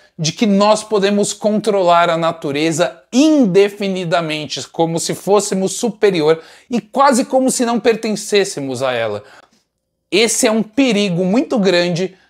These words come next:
da separação entre natureza e cultura. Que haja uma diferença é inegável, mas nós nunca saímos da natureza.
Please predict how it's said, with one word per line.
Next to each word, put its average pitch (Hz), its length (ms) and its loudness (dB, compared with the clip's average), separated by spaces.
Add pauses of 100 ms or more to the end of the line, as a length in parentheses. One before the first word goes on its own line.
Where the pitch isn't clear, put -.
(140)
da 147 480 0
separação 175 1160 -2 (480)
entre 135 560 -8 (220)
natureza 160 640 0
e - 40 -8
cultura. 110 580 -6 (640)
Que 202 480 2 (100)
haja 151 520 2
uma 147 260 -6
diferença 175 800 -4
é 185 140 2
inegável, 127 840 -2 (300)
mas 135 280 -4
nós 147 320 -4
nunca 240 400 2
saímos 196 640 0
da 170 160 2
natureza. 117 840 -4